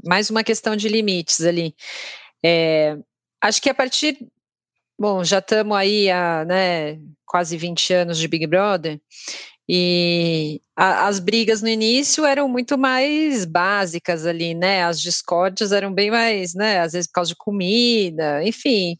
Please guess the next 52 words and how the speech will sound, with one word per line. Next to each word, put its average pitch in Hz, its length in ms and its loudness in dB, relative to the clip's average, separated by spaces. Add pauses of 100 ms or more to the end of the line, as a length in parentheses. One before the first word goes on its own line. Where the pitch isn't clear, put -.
(140)
eram, 196 340 0
eram 214 360 2
coisas 220 400 -2
mais. 220 400 -2 (420)
A - 40 -4
partir 269 240 0
do 403 100 4
momento 277 340 0
que 254 140 -2
isso 233 180 -2
foi, 202 600 0 (340)
o, 180 100 0
sendo 196 440 0
ultrapassado, 190 1000 -2
né? 190 320 0
Que, 185 440 -6 (480)
enfim, 190 240 0
as 175 80 0
pessoas 190 280 -2
foram 196 200 2
aprendendo 190 600 -2
a 196 60 2
jogar 175 360 0
aquele 175 280 -4
jogo 170 840 0
e 170 120 0
que 180 220 0
as 165 100 2
pessoas 180 320 0
já 175 120 0
sabem 185 640 0
que - 120 -10
se - 80 -2
elas 165 120 -2
estão 175 120 -6
na 165 120 -2
xepa, 185 320 2
elas 160 80 0
vão 165 100 -6
passar 160 260 -2
fome, 185 720 -2
enfim, 165 340 -8
que - 80 -6
elas 165 140 0
vão 165 80 -8
ter 160 100 -6
que 160 80 -10
dormir 165 200 -6
no 151 100 -6
chão 185 640 2
e 156 120 -4
que, - 160 -12